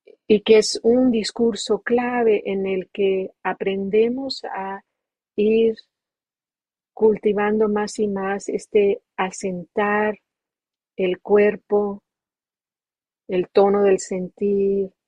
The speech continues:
los estados mentales, para llegar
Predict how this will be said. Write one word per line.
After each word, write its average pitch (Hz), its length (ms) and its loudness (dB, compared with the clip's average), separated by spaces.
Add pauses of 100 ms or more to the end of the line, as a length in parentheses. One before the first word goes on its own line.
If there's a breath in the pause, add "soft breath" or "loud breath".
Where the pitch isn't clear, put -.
(380)
los 190 280 -4
estados 196 640 -2
mentales, 190 840 -4 (1000)
para 196 260 0
llegar 202 800 2